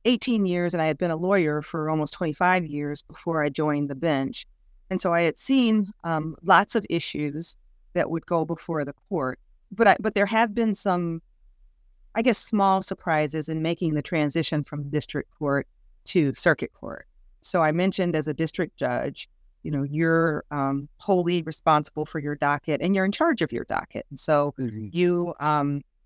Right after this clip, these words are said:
Speaker 1: you kind of make decisions about the pace of things, uh, kind of what's going to happen.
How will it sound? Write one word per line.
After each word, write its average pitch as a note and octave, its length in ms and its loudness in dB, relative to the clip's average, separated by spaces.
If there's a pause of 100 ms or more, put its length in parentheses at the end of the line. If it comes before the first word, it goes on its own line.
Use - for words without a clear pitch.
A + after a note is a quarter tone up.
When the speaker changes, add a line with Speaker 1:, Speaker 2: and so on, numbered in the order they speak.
(220)
Speaker 1:
you F3+ 120 0
kind E3 280 4
of D#3+ 220 0 (340)
make F3+ 240 2
decisions D#3+ 540 0
about C#3+ 420 0 (120)
the F3 80 -8
pace - 360 -2
of D#3 120 -2
things, D3+ 720 -2 (360)
uh, C3+ 140 -14
kind D3+ 200 0
of C#3 80 0
what's D3 220 0
going D#3+ 280 0
to D3 40 -2
happen. C#3 640 -2